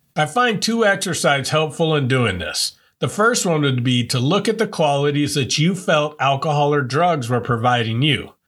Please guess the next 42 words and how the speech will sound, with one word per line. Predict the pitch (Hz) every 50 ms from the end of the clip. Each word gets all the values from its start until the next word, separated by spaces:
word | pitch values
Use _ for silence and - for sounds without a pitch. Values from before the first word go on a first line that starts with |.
| _
These | - 156 185 220 208 240
are | 240 233
the | 226 220 214
things | 214 208 190 190 185 165 139
we | 165 156 147
feel | 139 - - 190 190 185 180
we | 180 180 170 165
are | 151 143
losing | 139 147 180 220 226 208 175 170 151 147
when | 143 147 143
we | 139 135 135
quit | - 147 123 113 120
drinking, | 139 170 196 202 185 - 127 104 92 90
so | - - 156 143 143
it | 147 143
is | 139 127 123
important | 131 117 107 - - 233 240 226 214 175 165
to | 151 139
work | 127 139 156 170 175 175
on | 202 190 180 156
developing | 156 135 127 151 175 208 226 220 220 185 170 160
these | 151 143 131 -
qualities | - - 147 131 127 123 123 131 135 139 131 113 131
once | 131 131 123 120 -
we | 135 127
get | 117 123 117 120
sober, | - - - 233 240 226 190 127 117 101 101 - -
so | - - 156
that | 151 147 139
we | 160 165 151
do | 160 170
not | 165 165 165 175 185 170 - -
feel | 214 220 226 220
that | 185 - 147
we | 151 160 156
are | 143
losing | 139 139 156 170 175 175 151 170 170 165
out | 180 196 196 160 127 131
by | 139 139
no | 139 139 135 131
longer | 131 131 131 131 123 127 123
drinking. | 127 165 185 185 175 185 - 90 -